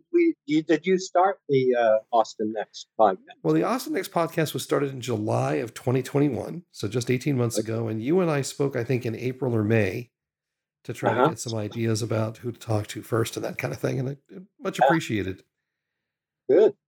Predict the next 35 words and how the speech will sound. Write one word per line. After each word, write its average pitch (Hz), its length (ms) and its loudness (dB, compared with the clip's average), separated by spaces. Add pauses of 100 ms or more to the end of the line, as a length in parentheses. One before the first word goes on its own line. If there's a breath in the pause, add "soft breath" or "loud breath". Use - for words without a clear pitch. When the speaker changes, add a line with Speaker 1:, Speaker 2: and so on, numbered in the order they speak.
(160)
Speaker 2:
Yeah, 160 340 -6
so 160 300 0
let's 185 240 -2
start 214 200 -2
with 190 100 2
the - 80 -10
bad 117 280 0
news. 127 280 -6
I - 20 -2
mean, 139 160 0
October, 147 680 0 (240 soft breath)
you 127 160 -4
lost 127 280 0
your 151 100 -2
house 139 240 0
to 170 100 -4
fire, 117 560 0 (420)
and 117 260 -6
Speaker 1:
Ah, 123 120 2
yes. - 500 2 (140)
Speaker 2:
I'm 139 160 -4
guessing 139 400 -2
a 110 100 0
Speaker 1:
Yeah. - 60 -4
Speaker 2:
whole - 340 -6
Speaker 1:
Big 160 120 2
Speaker 2:
bunch 135 260 4
of 127 120 -4
your, 113 120 -2
Speaker 1:
library. 113 240 0 (400)
Speaker 2:
your 113 160 -14
huge 165 520 0
business 135 320 -2
book 117 280 -4
library. 98 540 0